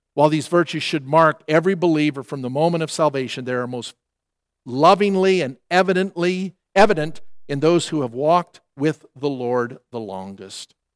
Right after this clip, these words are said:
And finally, we suggested that this fruit is displayed in the context of a person's relationship with others. I'm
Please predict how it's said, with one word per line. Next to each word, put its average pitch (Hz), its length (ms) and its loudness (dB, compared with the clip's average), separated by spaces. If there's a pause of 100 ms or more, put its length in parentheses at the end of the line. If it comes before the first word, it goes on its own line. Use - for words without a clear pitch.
(1600)
And 120 160 -8
finally, 156 540 4 (380)
we 127 120 -6
suggested 131 800 -4
that - 340 -8 (100)
this 143 300 -6
fruit 147 340 -4
is 117 140 -10
displayed 131 600 -4
in 113 80 -10
the 117 80 -10
context 123 640 -6
of 110 100 -14
a 107 60 -14
person's 123 420 -10
relationship 117 800 -10 (300)
with 120 180 -10
others. 98 560 -6 (1700)
I'm 214 80 -20